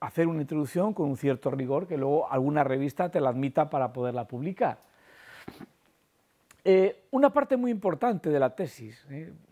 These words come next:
de las más importantes, es la hipótesis, que puede ser una o pueden ser más de una, ¿eh? Pero, o sea, tampoco, mm, eh, tiene que haber muchas hipótesis, una buena hipótesis es más que suficiente,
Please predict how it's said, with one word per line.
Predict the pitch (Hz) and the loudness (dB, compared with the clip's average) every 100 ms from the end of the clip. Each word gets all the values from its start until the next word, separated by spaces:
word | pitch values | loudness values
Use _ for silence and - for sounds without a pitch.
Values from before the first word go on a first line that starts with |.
| _ - | _ -14
de | 131 | -10
las | 123 | -6
más | 156 170 | -4 -4
importantes, | 170 147 123 151 135 143 139 _ _ _ _ | -4 -6 -4 -4 0 -2 -2 _ _ _ _
es | 180 180 - _ _ _ | 2 2 -2 _ _ _
la | 139 143 | 2 4
hipótesis, | 151 - 220 226 220 220 254 - _ | 4 4 0 0 -4 -6 -10 -12 _
que | 143 | -10
puede | 151 123 | -8 -4
ser | 123 | 2
una | 160 226 226 | 2 2 0
o | 123 | -2
pueden | 139 127 120 | -4 -6 -6
ser | - 107 101 _ - | -6 -6 -8 _ -12
más | 135 127 127 | -2 2 2
de | 117 | 0
una, | 131 165 226 196 151 | -4 -4 -6 -8 -14
¿eh? | 135 208 - | -12 -12 -8
Pero, | 147 143 | -4 -4
o | 127 | -4
sea, | 123 | -6
tampoco, | 123 165 147 135 _ _ _ _ _ _ - 135 | -4 -2 0 -2 _ _ _ _ _ _ -20 -14
mm, | 143 139 - - - | -12 -12 -14 -18 -16
eh, | 120 - - - - | -16 -16 -14 -8 0
tiene | 151 | 4
que | 143 | 6
haber | 143 143 - _ _ - | 6 4 -2 _ _ -10
muchas | 156 156 123 | -8 -6 -8
hipótesis, | 120 147 156 160 190 - - | -8 -10 -12 -12 -14 -8 0
una | 220 | 4
buena | 175 165 147 | 4 4 -2
hipótesis | 139 165 156 127 127 | -4 -6 -8 -8 -8
es | 120 | -8
más | 127 117 | -10 -12
que | 110 | -14
suficiente, | 113 147 170 214 170 202 | -14 -12 -6 -6 -4 -6